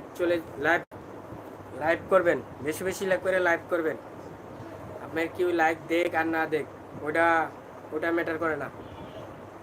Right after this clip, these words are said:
ওটা ম্যাটার করে না। ম্যাটার করে আপনি অনলাইনে সবসময় আছেন নাকি, সবসময় অ্যাক্টিভ আছেন নাকি, ওটা YouTube-এ দেখবে, Facebook-এ দেখবে।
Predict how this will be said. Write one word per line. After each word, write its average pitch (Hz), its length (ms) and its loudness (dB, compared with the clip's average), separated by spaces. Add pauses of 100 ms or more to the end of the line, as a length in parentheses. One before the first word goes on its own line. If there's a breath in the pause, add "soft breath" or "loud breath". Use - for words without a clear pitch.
(1000)
ওটা 160 180 2
ম্যাটার 175 260 2
করে 156 160 2
না। 135 180 -4 (640)
ম্যাটার 160 220 -2
করে 175 160 2
আপনি 165 260 4 (720)
অনলাইনে 170 600 4 (320)
সবসময় 175 440 0
আছেন 160 260 2
নাকি, 165 300 0 (1300)
সবসময় 165 540 2 (300)
অ্যাক্টিভ 170 360 -2
আছেন 175 260 2
নাকি, 156 340 0 (400)
ওটা 170 400 4 (100)
YouTube-এ 170 380 2
দেখবে, 151 320 0 (500)
Facebook-এ 160 400 0
দেখবে। 143 340 -2